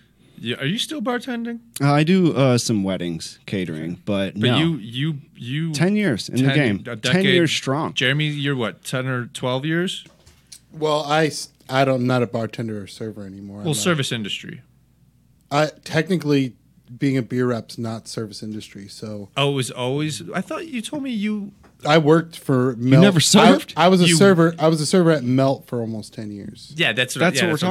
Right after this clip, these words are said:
Speaker 1: I'm
Speaker 2: talking
Speaker 1: talking
Speaker 2: about.
Speaker 1: about. Yeah, yeah.
Speaker 2: That's the game.
Speaker 1: All right,
Speaker 2: Yeah.
Speaker 1: so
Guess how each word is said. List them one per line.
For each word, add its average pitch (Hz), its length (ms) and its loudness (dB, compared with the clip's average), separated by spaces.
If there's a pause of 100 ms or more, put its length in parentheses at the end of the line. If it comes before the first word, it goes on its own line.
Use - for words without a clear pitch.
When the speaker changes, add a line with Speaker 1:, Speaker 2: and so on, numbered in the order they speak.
Speaker 1:
I'm 110 100 -2
Speaker 2:
talking - 20 -6
Speaker 1:
talking 87 200 -8
Speaker 2:
about. - 0 -
Speaker 1:
about. 104 260 -10
Yeah, - 60 -14
yeah. - 0 - (460)
Speaker 2:
That's 151 220 -4
the 127 80 -4
game. 120 340 -4 (140)
Speaker 1:
All 175 100 4
right, 131 220 0
Speaker 2:
Yeah. - 60 -14
Speaker 1:
so 120 480 -4